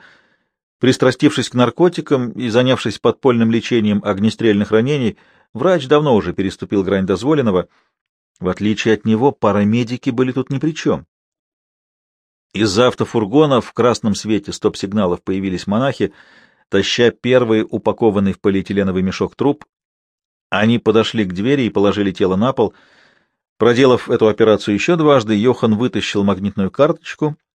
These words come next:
и вставил её в дверную щель. Спустя несколько секунд всё было закончено.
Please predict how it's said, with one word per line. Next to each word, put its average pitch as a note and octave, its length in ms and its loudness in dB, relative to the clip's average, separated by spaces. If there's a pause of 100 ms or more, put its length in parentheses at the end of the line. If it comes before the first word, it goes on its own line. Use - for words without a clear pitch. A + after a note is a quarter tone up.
(180)
и G#2+ 80 -6
вставил C#3+ 480 2
её B2+ 140 0
в G#2 60 -10
дверную G#2+ 360 -2
щель. E2+ 380 -6 (1080)
Спустя - 580 -6
несколько B2 520 -4
секунд C3+ 460 -6
всё - 300 -4
было A#2+ 280 -2
закончено. F2 680 -6